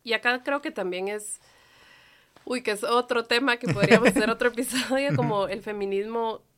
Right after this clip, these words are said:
Speaker 1: trans excluyente
Speaker 2: Ujú.
Speaker 1: y trans incluyente, ¿verdad? Como, ese es otro gran, esa es otra gran variante, por
Speaker 2: Ujú.
Speaker 1: lo que también el feminismo ha tenido que enfrentarse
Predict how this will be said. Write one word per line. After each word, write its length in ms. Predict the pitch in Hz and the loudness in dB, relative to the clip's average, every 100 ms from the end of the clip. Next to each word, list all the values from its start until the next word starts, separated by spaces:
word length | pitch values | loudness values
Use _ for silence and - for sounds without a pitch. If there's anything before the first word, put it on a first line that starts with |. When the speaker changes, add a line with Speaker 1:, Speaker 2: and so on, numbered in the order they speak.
| _ _ _ | _ _ _
Speaker 1:
trans 500 | 214 214 262 311 - | -4 -2 -2 -6 -12
excluyente 840 | - - - - 190 180 208 254 269 | -16 -16 -14 -6 -4 -2 -4 -4 -6
Speaker 2:
Ujú. 80 | |
Speaker 1:
y 60 | 247 | -6
trans 320 | - 190 196 | -6 -8 -8
incluyente, 580 | 196 185 170 185 208 185 _ | -12 -10 -12 -12 -14 -20 _
¿verdad? 300 | 190 175 196 | -12 -8 -8
Como, 480 | 202 196 175 165 160 _ _ - | -8 -8 -6 -8 -10 _ _ -14
ese 160 | 220 | -10
es 100 | 254 | -4
otro 460 | 349 370 370 330 330 _ - | -2 -2 -2 -2 -4 _ -6
gran, 360 | - 254 262 277 | 2 6 6 4
esa 200 | 285 285 | 0 -4
es 80 | 277 | -6
otra 220 | 269 285 | -4 -4
gran 200 | 269 262 | -2 -2
variante, 380 | 262 247 247 277 | -2 -4 -4 -4
por 160 | 247 226 | -6 -6
Speaker 2:
Ujú. 60 | |
Speaker 1:
lo 100 | 214 | -6
que 80 | 214 | -6
también 280 | 208 202 220 | -6 -2 -2
el 60 | 254 | -2
feminismo 420 | 269 214 208 226 | -2 -4 -4 -4
ha 100 | 240 | -4
tenido 280 | 240 240 240 | -4 -4 -4
que 80 | 277 | -6
enfrentarse 680 | 190 185 196 190 233 226 | -8 -10 -8 -8 -8 -10